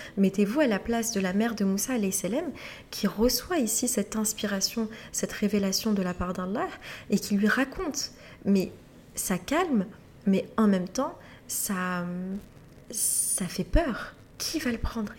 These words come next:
Ya'khudhuhu, qui ? Aduwwun li. Un ennemi à moi. Et ici, on, on a un ennemi d'Allah ici. Ça fait très, très peur. Et quel est cet ennemi ? Eh bien ici, ça n'est pas précisé pour le moment,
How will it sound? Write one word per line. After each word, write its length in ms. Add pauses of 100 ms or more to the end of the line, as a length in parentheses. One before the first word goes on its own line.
Ya'khudhuhu, 640
qui ? 280 (420)
Aduwwun 540
li. 280 (880)
Un 180
ennemi 400 (500)
à 120
moi. 260 (640)
Et 60
ici, 320
on, 220 (280)
on 160
a 180 (220)
un 200 (640)
ennemi 440 (640)
d'Allah 400 (100)
ici. 220
Ça 120
fait 200
très, 240
très 180
peur. 360 (400)
Et 80
quel 360
est 80
cet 240
ennemi ? 240 (580)
Eh 60
bien 120
ici, 200
ça 160
n'est 120
pas 160
précisé 560
pour 200
le 100
moment, 300